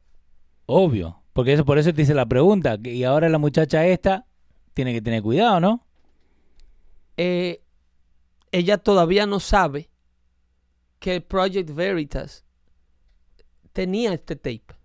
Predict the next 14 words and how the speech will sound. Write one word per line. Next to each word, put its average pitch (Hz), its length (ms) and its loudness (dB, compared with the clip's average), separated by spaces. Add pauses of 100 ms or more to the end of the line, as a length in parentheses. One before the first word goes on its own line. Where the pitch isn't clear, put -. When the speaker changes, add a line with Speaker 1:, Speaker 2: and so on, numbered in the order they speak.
(460)
Speaker 1:
Pero 95 180 -8
ahora 143 160 0
tiene 120 180 -4
que 92 100 -8
saber. 120 420 -2 (420)
Speaker 2:
Inocentemente, 226 1160 2 (140)
Speaker 1:
Ajá. 117 320 -6
Speaker 2:
ella 185 420 4
habla 180 360 2 (320)
del 147 320 -4
peligro 156 640 -4 (1300)
en 240 220 2
el 180 120 -4
tape. 123 280 -10